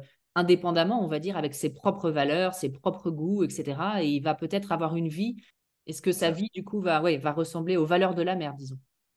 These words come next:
Speaker 2: Oui, aux valeurs de la mère, mais c'est surtout, euh... surtout que la mère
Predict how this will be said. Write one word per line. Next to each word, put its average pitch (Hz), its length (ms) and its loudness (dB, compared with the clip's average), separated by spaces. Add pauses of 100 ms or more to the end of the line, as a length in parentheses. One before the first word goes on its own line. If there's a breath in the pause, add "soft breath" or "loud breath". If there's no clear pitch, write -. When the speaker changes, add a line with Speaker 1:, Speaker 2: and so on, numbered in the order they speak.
(300)
Speaker 2:
Oui, 107 240 -6 (840 soft breath)
aux 104 100 -2
valeurs 120 300 2
de 113 60 0
la 107 140 2
mère, 139 420 0
mais 110 200 0
c'est 107 180 -6
surtout, 147 720 -6
euh... 104 760 -6 (2250)
surtout - 320 -8
que 139 100 2
la 107 100 6
mère 135 340 2